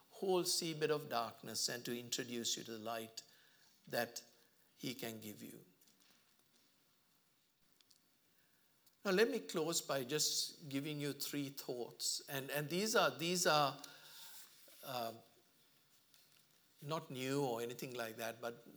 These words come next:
maybe just helpful for you to remember these. So we are saying that in a world of darkness that had no hope, the God of this world has blinded the minds of the people from believing who God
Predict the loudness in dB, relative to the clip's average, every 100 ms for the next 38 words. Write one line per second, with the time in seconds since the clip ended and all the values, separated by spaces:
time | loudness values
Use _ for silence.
0 | -8 -6 -4 -2 0 2 2 0 0 -4
1 | 0 -2 -2 -6 -6 -6 -6 -8 -10 -14
2 | -6 -4 -4 -8 -20 -20 -20 -20 -20 -4
3 | 2 6 8 10 10 8 6 6 4 4
4 | -2 -4 -12 -20 -20 -20 -20 -2 4 10
5 | 12 12 10 8 8 8 4 -2 2 2
6 | 2 -2 -2 -4 -4 -10 -20 _ _ _
7 | _ _ _ -20 -20 -20 -6 -4 0 2
8 | 2 0 -2 -2 -8 -20 -20 _ _ _
9 | _ _ _ -8 4 8 8 8 6 2
10 | 4 6 6 4 2 4 4 2 -4 0
11 | 0 0 2 0 0 -14 -20 -20 _ -10
12 | -8 -6 -4 -4 -4 -8 -10 -8 -10 -8
13 | -10 -8 -6 -2 0 0 -2 -6 -8 -8
14 | -4 -2 -2